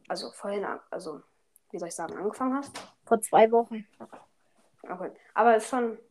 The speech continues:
Speaker 1: also ist schon okay.
Speaker 2: Ja, finde ich auch.
Speaker 1: Äh,
Speaker 2: Ja. Ich hab, ich hab grad auch, muss grad eine Aufnahme abbrechen, aber ist nicht so schlimm. Es war eh nicht so toll.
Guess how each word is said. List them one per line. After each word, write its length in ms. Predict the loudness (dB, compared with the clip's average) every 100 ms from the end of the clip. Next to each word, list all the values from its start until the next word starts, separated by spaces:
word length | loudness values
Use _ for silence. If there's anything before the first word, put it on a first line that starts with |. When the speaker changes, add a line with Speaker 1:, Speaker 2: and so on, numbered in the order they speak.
| _ _ _ -2
Speaker 1:
also 200 | 0 0
ist 140 | -4
schon 160 | -8 -10
okay. 300 | -12 -14 -14 _ -18 -18 _ _ _ _ -16 -10 -2
Speaker 2:
Ja, 200 | 0 -2
finde 260 | -4 -4 -4
ich 100 | -4
auch. 180 | -6 -10 -20 _ -20 _ _ _ _ _ _ _ _ _ _ _ _ _ _ _ _ _ _ _ _ _ _ _ _ _ _ -4
Speaker 1:
Äh, 240 | 0 2
Speaker 2:
Ja. 120 | 0 -2 -10 _ _ _ _ _ _ _ _ _ _ _
Ich 100 | 0
hab, 120 | 0 0 _ -16
ich 120 | -8 -8
hab 140 | -6
grad 140 | -4
auch, 140 | -4 -6 _ -10
muss 260 | -10 -6
grad 180 | -6 0
eine 80 | -2
Aufnahme 340 | -2 -4 -4
abbrechen, 440 | -6 -4 -8 -4 -6
aber 180 | -6
ist 140 | -8 -8
nicht 160 | -10
so 60 | -8
schlimm. 320 | -2 -2 -2
Es 180 | -6 -10
war 180 | -12 -6
eh 200 | -6 -6 _ _ _
nicht 200 | -4 0
so 80 | -2
toll. 260 | 4 4